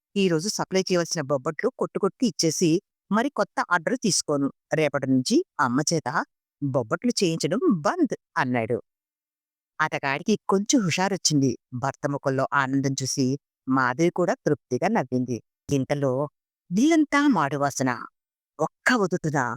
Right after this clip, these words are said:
వంటింట్లోకి పరిగెత్తారు ఇద్దరు. ఆ రోజు ఆర్డర్‌కి అవసరమైన ఆఖరి బొబ్బట్లు పెనం మీద కాలి కాలి మాడిపోతుంది.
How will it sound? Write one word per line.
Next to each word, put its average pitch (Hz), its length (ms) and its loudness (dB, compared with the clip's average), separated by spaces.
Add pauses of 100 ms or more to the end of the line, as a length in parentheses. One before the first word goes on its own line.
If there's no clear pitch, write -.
(340)
వంటింట్లోకి 175 560 -2
పరిగెత్తారు 123 560 -4
ఇద్దరు. 123 420 -2 (680)
ఆ 135 160 2
రోజు 123 260 0 (100)
ఆర్డర్‌కి 131 560 0 (440)
అవసరమైన 262 520 4 (100)
ఆఖరి 160 360 0
బొబ్బట్లు 147 500 0 (600)
పెనం 143 260 2
మీద 139 180 2 (120)
కాలి 131 260 -2
కాలి 170 260 0
మాడిపోతుంది. 123 800 -2